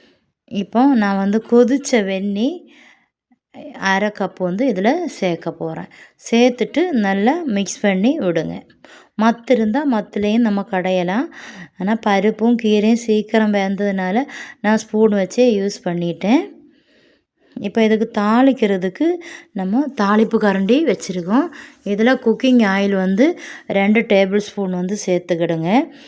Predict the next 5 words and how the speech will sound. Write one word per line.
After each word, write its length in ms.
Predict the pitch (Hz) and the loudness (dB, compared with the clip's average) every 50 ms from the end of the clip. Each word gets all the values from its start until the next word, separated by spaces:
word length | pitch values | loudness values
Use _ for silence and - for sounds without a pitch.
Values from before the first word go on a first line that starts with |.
| - - - - - - _ | -20 -18 -18 -20 -20 -20 _
வத்தல் 500 | - - 180 185 190 190 - - 247 247 | -6 -2 0 0 0 0 0 2 2 4
மிளகு, 720 | 226 214 202 196 196 196 185 185 220 269 311 339 - - - | 4 2 0 0 -2 -2 -2 0 0 0 0 -2 -6 -10 -12
சின்ன 360 | - - - 208 202 208 220 | -8 -4 -2 0 0 2 2
வெங்காயம், 720 | 226 214 208 202 202 196 196 185 185 185 196 226 247 240 247 | 2 2 2 0 0 0 0 0 0 0 0 0 0 -2 -2
கடுகு, 840 | - 202 190 185 180 175 208 214 208 214 214 233 285 330 339 - | 0 0 0 2 2 2 2 2 2 2 0 0 0 0 -2 -6